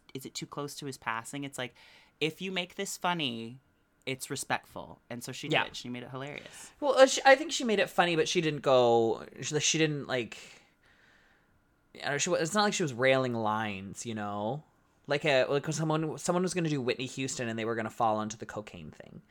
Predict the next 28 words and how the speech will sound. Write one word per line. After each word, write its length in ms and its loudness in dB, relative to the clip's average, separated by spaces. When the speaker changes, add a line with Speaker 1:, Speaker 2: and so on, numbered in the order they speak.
Speaker 1:
Yeah. 140 -12
Speaker 2:
You 60 -6
know? 240 -2
And 80 -2
I 80 -2
feel 200 0
like 140 -2
that 220 2
would 100 -2
have 80 -6
been, 120 -6
like, 140 -10
a 40 -14
too 200 -10
soon 180 -12
disrespectful 560 -12
thing. 220 -14
But 100 -14
it 60 -18
felt 160 -6
like 160 -8
she 520 2
played 540 2
Pete 200 -10
Burns 320 -4
in 60 -6
a 40 -6
very 640 -2